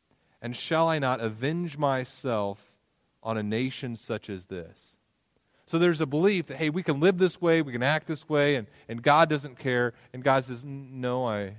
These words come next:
I do." And there's gonna be consequences to our relationship because of it. "An appalling and horrible thing has happened in the land," Jeremiah says.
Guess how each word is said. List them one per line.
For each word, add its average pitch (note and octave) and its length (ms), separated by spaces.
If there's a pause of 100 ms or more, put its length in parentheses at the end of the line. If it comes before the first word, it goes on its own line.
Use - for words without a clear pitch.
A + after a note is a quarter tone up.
(120)
I G#2 60
do." A2 460
And F#2 160 (1160)
there's A2+ 140
gonna C#3 140
be A#2 80
consequences A2+ 800
to A2+ 100
our G2+ 80
relationship G2+ 540
because A2+ 400
of F2 120
it. E2+ 140 (1300)
"An G#2+ 40
appalling C3 480
and A2 160
horrible A2+ 360
thing A#2+ 240
has G#2+ 140
happened A#2+ 380
in G#2+ 60
the G#2+ 80
land," A2 400
Jeremiah G2 400
says. F#2+ 600